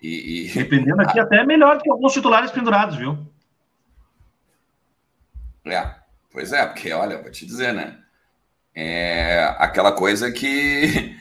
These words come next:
Speaker 1: <laughs> aquela coisa que a gente sempre diz, assim: ah, é pra, é pra ganhar, né?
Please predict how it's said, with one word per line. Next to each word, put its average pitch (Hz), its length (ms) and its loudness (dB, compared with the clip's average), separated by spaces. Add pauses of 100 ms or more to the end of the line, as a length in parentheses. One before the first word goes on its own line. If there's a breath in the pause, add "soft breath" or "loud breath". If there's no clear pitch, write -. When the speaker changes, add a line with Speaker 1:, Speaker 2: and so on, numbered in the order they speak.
Speaker 1:
<laughs> - 120 -20
aquela 107 300 -2
coisa 104 180 -6
que 127 60 -2
a - 20 2
gente 113 100 -4
sempre 123 280 0
diz, 151 320 0
assim: 101 440 -4 (540 loud breath)
ah, - 400 8 (1200)
é 196 240 8
pra, 240 460 6
é 180 140 4
pra - 180 4
ganhar, 254 440 8
né? 143 380 2